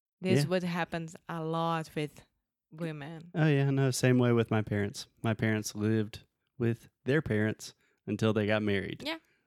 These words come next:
Speaker 2: And then they moved in an apartment just behind my
Speaker 1: In front of.
Speaker 2: grandmother's
Speaker 1: Yeah.
Speaker 2: house.
Speaker 1: Your mom told me like that. She was like, "Alexa, never make this mistake. Do not live in front of your," a sogra?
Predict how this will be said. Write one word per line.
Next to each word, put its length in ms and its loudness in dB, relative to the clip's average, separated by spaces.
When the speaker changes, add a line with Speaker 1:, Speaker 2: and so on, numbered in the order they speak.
Speaker 2:
And 100 0
then 140 2
they 100 2
moved 420 2
in 380 -2
an 120 -2
apartment 680 -4
just 340 -6
behind 720 -2
my 180 -2
Speaker 1:
In 180 -2
front 360 0
of. 340 -4
Speaker 2:
grandmother's 500 -2
Speaker 1:
Yeah. 280 0
Speaker 2:
house. 240 -8
Speaker 1:
Your 260 -2
mom 340 0
told 320 0
me 140 -4
like 240 -6
that. 220 -6
She 120 -2
was 180 -2
like, 240 -4
"Alexa, 440 -2
never 400 -2
make 260 -8
this 200 -8
mistake. 520 -6
Do 140 -10
not 480 -2
live 260 -4
in 140 -4
front 320 -6
of 220 -12
your," 360 -4
a 140 -8
sogra? 480 -12